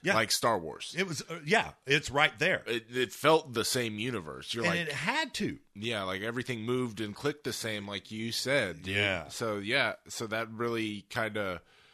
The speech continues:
Speaker 2: uh, struck a chord for you?
Speaker 1: Yeah, the tie-ins, the, and it's just the little things you see.
Speaker 2: Like butt face guy? <laughs>
Speaker 1: Yeah,
Speaker 2: From the
Speaker 1: exactly.
Speaker 2: cantina?
Speaker 1: All, yeah, all
Speaker 2: <laughs>
Speaker 1: these,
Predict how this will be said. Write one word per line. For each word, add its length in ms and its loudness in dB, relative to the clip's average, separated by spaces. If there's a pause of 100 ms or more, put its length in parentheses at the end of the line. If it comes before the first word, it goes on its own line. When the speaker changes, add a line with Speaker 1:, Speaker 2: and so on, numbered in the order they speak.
(300)
Speaker 2:
uh, 520 0 (120)
struck 300 0
a 40 -4
chord 320 2
for 140 -6
you? 340 0
Speaker 1:
Yeah, 400 -2
the 100 0
tie-ins, 600 -4
the, 220 -6
and 160 0
it's 220 -4
just 260 -6
the 80 4
little 380 0
things 320 -4
you 80 -6
see. 320 -8
Speaker 2:
Like 240 -2
butt 180 2
face 320 -2
guy? 460 2
<laughs> 60 -16 (1080)
Speaker 1:
Yeah, 260 6 (280)
Speaker 2:
From 120 6
the 100 4
Speaker 1:
exactly. 120 4
Speaker 2:
cantina? 500 2
Speaker 1:
All, 100 0
yeah, 240 -2
all 240 2
Speaker 2:
<laughs> 0 -
Speaker 1:
these, 280 -4